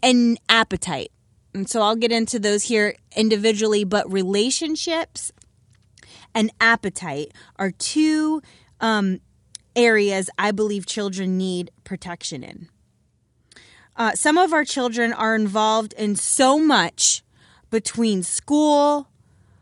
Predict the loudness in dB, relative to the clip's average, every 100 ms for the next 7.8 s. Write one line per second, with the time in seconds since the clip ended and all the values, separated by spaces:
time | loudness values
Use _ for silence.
0 | _ _ _ _ -4 -4 -2 0 4 6
1 | 4 0 -2 0 -2 -8 -2 0 0 -4
2 | -2 2 2 2 2 0 -2 -4 -4 -4
3 | -2 -2 -2 -2 -4 -2 -4 -6 -4 -4
4 | -6 -4 -2 -2 -6 -4 -4 -4 -6 -4
5 | -4 -4 -6 -6 -8 -8 -2 0 2 0
6 | -2 -10 -10 -12 _ _ _ _ _ _
7 | -20 _ _ -2 0 -2 -6